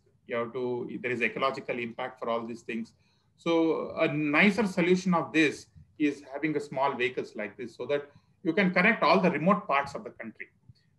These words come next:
And, uh, if there is no airport, you could possibly, uh, uh, design a structure like this, which is more like a, uh,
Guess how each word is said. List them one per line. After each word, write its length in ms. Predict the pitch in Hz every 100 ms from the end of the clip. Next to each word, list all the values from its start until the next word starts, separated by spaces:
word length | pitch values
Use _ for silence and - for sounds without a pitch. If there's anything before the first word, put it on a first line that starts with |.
| 127 135
And, 180 | 135 131
uh, 400 | 131 131 127 123 151
if 80 | 156
there 100 | 170
is 120 | 151
no 120 | 185
airport, 580 | 175 180 180 160 135 - _ _ -
you 80 | 143
could 220 | 160 -
possibly, 600 | 156 151 170 180 180 165
uh, 420 | - - - 135
uh, 960 | 131 131 127 131 123 - _ 143 131 127 113
design 360 | 135 190 190
a 60 | 160
structure 400 | - 147 - 156
like 260 | 139 113 120
this, 280 | 131 -
which 180 | 123 120
is 120 | 120 120
more 240 | 135 147
like 240 | 139 131
a, 140 | 127 117 104 - _ _ _ _ 113
uh, 220 | 110